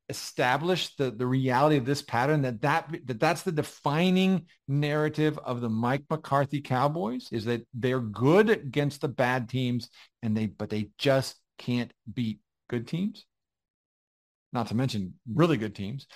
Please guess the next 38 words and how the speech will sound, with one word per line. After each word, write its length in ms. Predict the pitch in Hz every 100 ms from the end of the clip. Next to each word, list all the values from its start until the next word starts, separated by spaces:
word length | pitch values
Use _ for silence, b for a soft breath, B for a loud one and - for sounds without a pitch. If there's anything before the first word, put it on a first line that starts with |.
| B B B
Or 600 | 185 202 175 143 165 - _ _ _ _ _ _ _ _ _ _ -
that 200 | 127 135
was 100 | 139
something 440 | - 165 147 165 135
that 140 | 107
this 200 | 135 -
team 260 | - 131 -
overcame, 680 | 110 113 110 143 175 240 240 120
and 160 | 117
they, 180 | 120 120
and 180 | 120 117
they 220 | 113 110 -
established 500 | 110 143 143 156 156
themselves 520 | 156 143 139 139 120 -
as 220 | 113 117
a 180 | 117 110 -
contender 800 | 139 127 - 208 226 233 247 240 B B
in 120 | 160 156
the 100 | 151
N 140 | 160
F 100 | 160
C 420 | - 151 147 139 B -
by 100 | 123
going 300 | 127 127 135
on 80 | 131
the 80 |
road 300 | 123 117 117
and 140 | 110 104
beating 280 | 113 107 104
one 120 | 104
of 60 |
the 100 | 104
N 100 | 107
F 100 | 104
C's 200 | - 104
best 260 | - 98 -
teams. 220 | 98 85
That, 140 | -